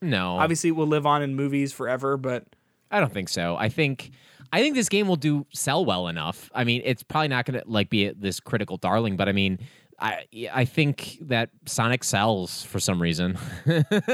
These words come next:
Speaker 2: Yeah,
Speaker 1: And
Speaker 2: that's
Speaker 1: I,
Speaker 2: fair.
Speaker 1: I think, uh, the fact that it'll be available everywhere, it'll sell enough to be worth it, I think.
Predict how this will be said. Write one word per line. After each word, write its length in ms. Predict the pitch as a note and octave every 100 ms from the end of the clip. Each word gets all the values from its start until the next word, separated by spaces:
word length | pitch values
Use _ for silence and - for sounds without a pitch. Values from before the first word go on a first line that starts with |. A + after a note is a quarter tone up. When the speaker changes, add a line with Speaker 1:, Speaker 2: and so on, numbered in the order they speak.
| A3 C#4+ G#3+
Speaker 2:
Yeah, 460 | G#3+ B3+ B3 D#3 D3+
Speaker 1:
And 260 | C#3 C3 D#3
Speaker 2:
that's 100 | C#3+
Speaker 1:
I, 40 |
Speaker 2:
fair. 120 | D3
Speaker 1:
I 140 | C#3+ C#3+
think, 480 | C#3+ E3 D3+ - -
uh, 380 | B2+ A#2 A#2 A#2
the 100 | B2+
fact 240 | C#3 C3 -
that 80 |
it'll 140 | A#2+ A2
be 140 | A2
available 440 | F#2+ A#2+ B2+ A#2 G#2
everywhere, 540 | A2 A2+ G#2+ G#2 A2
it'll 160 | D#3 F#3+
sell 240 | - F#3+
enough 240 | C3+ G#2 -
to 120 | F2+
be 100 | F#2+
worth 340 | F2 F2+ E2+
it, 140 | F2 -
I 120 | D#2+
think. 400 | D2+ D#2 B1+ -